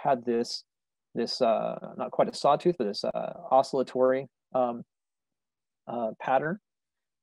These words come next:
And the, but not only did it recapitulate that this was a major pattern in our data set, but it said, "These are the ligand receptor pairs that followed that pattern. And these were the cells that were involved." We had cell A was interacting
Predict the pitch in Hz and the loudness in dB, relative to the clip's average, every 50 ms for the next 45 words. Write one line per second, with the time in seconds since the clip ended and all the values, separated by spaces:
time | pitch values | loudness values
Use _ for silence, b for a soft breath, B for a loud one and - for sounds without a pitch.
0 | _ _ _ - 143 147 147 147 147 - _ _ _ _ _ _ _ _ _ _ | _ _ _ -2 0 0 0 0 -2 -8 _ _ _ _ _ _ _ _ _ _
1 | _ _ _ - 120 120 131 143 - - - - 127 139 135 131 - - 139 139 | _ _ _ -14 -12 -4 -2 -2 -2 -2 -4 2 6 6 6 6 4 0 0 4
2 | 147 156 175 196 202 180 175 160 156 139 120 143 151 147 - - _ 160 165 165 | 4 4 6 6 4 4 2 2 0 -2 -2 -2 -4 -4 -6 -10 _ -8 -8 -4
3 | - - 151 135 131 127 127 - - 123 127 123 120 - - 104 - 139 143 - | -4 -2 0 2 0 0 -2 -6 -6 0 0 0 0 0 -6 -2 0 0 0 0
4 | - 143 131 123 120 117 120 123 123 - - - 139 135 131 131 123 113 110 110 | -2 -4 -2 -2 -4 -4 -4 -4 -6 -6 -4 -2 0 0 0 -2 -6 -8 -6 -2
5 | 151 196 240 220 - - 120 107 - - 120 113 113 107 - - 127 113 104 - | 0 0 0 0 -2 -4 -4 -4 -2 -4 -4 -4 -4 -8 0 0 0 0 0 -4
6 | 117 - 160 196 202 180 160 147 139 131 135 143 139 139 131 120 113 - - 139 | -2 2 2 2 4 4 2 2 2 0 0 -2 -2 -4 -4 -6 -6 -4 -4 -4
7 | - - 120 104 - - - 156 131 117 113 107 - _ _ _ _ _ _ _ | -4 -2 -6 -8 -6 -6 -4 -2 -2 -2 -2 -6 -8 _ _ _ _ _ _ _
8 | _ - - 131 120 123 123 - - _ _ - 127 123 131 127 120 117 - 110 | _ -6 -2 -2 0 0 -2 -4 -8 _ _ 2 4 6 6 4 4 2 -2 -4
9 | 107 - - - 127 120 113 123 123 123 - _ _ _ _ _ _ 131 123 123 | -4 -4 -2 0 0 0 0 0 -4 -8 -12 _ _ _ _ _ _ -4 -4 -4
10 | 117 120 139 151 170 160 - 139 127 120 123 - - 127 117 117 117 117 - - | -2 -2 2 2 2 2 2 0 0 0 -2 -2 0 0 2 2 0 0 0 -4
11 | 113 - 110 107 107 107 120 120 113 95 92 - _ _ _ _ _ _ _ _ | -4 -4 -4 -8 -4 0 2 2 2 2 0 -4 _ _ _ _ _ _ _ _
12 | - 120 123 123 120 113 110 - - - 135 120 117 - 123 123 123 139 160 165 | -2 0 0 2 0 -2 -2 -4 0 4 4 4 4 4 2 2 2 2 0 -4
13 | - _ _ 123 123 117 123 131 127 120 120 120 117 120 - - 127 117 113 117 | -8 _ _ -6 -6 -4 -4 -6 -6 -6 -6 -6 -6 -8 -8 -8 -8 -8 -8 -12